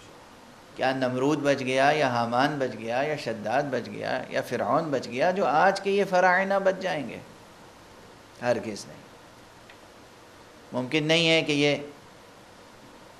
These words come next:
عذاب اخروی سے اور عذاب دنیاوی دونوں سے بچ جائیں۔ عذاب دنیاوی بھی اور عذاب اخروی بھی۔ ان تمام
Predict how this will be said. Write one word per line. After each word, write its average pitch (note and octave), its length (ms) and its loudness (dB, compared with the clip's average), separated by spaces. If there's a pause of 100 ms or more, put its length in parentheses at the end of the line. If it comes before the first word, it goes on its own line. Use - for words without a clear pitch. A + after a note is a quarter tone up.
(760)
عذاب D#3 440 10 (120)
اخروی D#3 440 4
سے E3 160 2
اور D#3+ 140 10
عذاب E3+ 420 8 (100)
دنیاوی D#3+ 400 2
دونوں C#3+ 280 2
سے C#3 160 -2
بچ B2 200 -2
جائیں۔ G#2+ 220 -8 (1400)
عذاب F3 340 10 (100)
دنیاوی G3 420 6
بھی D3+ 200 0 (340)
اور C3 120 -2
عذاب D#3+ 400 6 (520)
اخروی A#2 300 -6
بھی۔ G#2+ 140 -10 (2250)
ان C#4 240 6 (160)
تمام B3 880 12